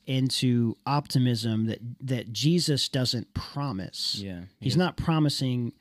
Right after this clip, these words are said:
Speaker 1: um, if you, if you pray and if you go to church and do these things, your circumstances will all of a sudden be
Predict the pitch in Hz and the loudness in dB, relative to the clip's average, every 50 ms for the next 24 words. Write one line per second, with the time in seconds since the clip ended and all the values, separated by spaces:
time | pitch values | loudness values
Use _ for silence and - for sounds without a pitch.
0 | _ _ _ _ _ _ _ _ _ - - 131 127 120 117 110 110 104 95 - | _ _ _ _ _ _ _ _ _ -6 -2 0 0 0 0 0 0 -2 -2 -4
1 | _ _ _ _ _ _ _ _ _ - - 151 135 - - 143 139 139 135 131 | _ _ _ _ _ _ _ _ _ -4 -2 -2 -2 -2 0 2 2 4 4 4
2 | 127 123 - _ _ - 151 135 - - - 120 113 - - - - 185 185 185 | 2 0 -2 _ _ -4 -4 -4 -2 -4 -6 -6 -6 -6 -8 -6 -2 -2 0 0
3 | 185 180 175 165 135 127 120 110 - 113 107 113 156 165 170 160 139 - - 139 | 0 0 0 0 -2 -2 -4 -6 -8 -10 -6 0 2 2 2 2 0 0 -2 -2
4 | 135 - - 127 123 127 131 120 127 120 - - 127 120 113 110 110 107 - - | -2 -2 -2 -2 0 0 0 0 -2 -4 -4 -4 -4 -4 -2 -4 -4 -6 -6 -10
5 | _ _ _ _ _ - 123 120 107 101 - - - 180 180 - 170 160 147 - | _ _ _ _ _ -8 -6 -6 -4 -4 -4 0 2 2 2 2 0 -2 0 0
6 | - 151 143 139 - 147 143 117 110 131 127 - - 123 135 135 135 117 127 123 | 0 0 0 0 0 -2 -2 -2 -2 -2 -4 -4 -2 -2 -2 -2 -2 -2 -4 -4
7 | - - 123 117 113 113 107 110 - | -4 -4 -4 -6 -6 -6 -6 -6 -8